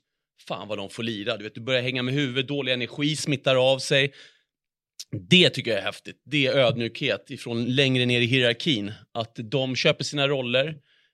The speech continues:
Eh, du har, ja, men han som var utanför här nu, eh, Örebro-killen, Liam, eh, Danielsson, va?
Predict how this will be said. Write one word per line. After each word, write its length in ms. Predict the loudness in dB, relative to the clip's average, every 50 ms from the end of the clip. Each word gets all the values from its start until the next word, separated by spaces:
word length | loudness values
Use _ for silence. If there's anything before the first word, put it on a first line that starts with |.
| _ -6 -2
Eh, 180 | 0 0 0
du 160 | 0 0 -2
har, 300 | -2 0 0 0 0 0 -2
ja, 60 | -4 -4
men 120 | -4 -4
han 140 | -4 -6 -6
som 140 | -6 -6 -4
var 100 | -4 -4
utanför 520 | -4 -4 -4 -4 -4 -2 0 2 2 4
här 200 | 4 2 2 0
nu, 340 | 0 -2 -4 -4 -4 -4 -4
eh, 260 | -4 -6 -6 -2 2 2
Örebro-killen, 600 | 2 2 2 -2 -4 -4 -2 -4 -4 -4 -4 -6 -4
Liam, 540 | -2 0 0 2 2 0 0 0 -2 -2 0
eh, 140 | 0 0
Danielsson, 500 | 2 2 0 0 0 -4 -6 -6 -8 -8
va? 120 | -8 -10